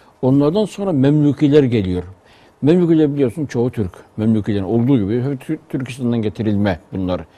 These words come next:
Ee, önce köle olarak getiriliyor, sonra azat edilip asker olarak yetiştiriliyor. Memlükilerin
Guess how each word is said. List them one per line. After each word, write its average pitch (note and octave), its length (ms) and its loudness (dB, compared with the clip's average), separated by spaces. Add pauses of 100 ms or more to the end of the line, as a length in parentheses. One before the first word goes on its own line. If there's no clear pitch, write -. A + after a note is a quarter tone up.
(480)
Ee, - 60 -10
önce G#2+ 760 -2
köle B2+ 220 8
olarak G2+ 240 2
getiriliyor, G2+ 500 -4
sonra B2 260 -4
azat A2 300 2
edilip G#2+ 400 -2 (180)
asker C#3+ 320 -2
olarak G#2+ 420 0
yetiştiriliyor. F#2+ 680 -6 (1600)
Memlükilerin D3 880 2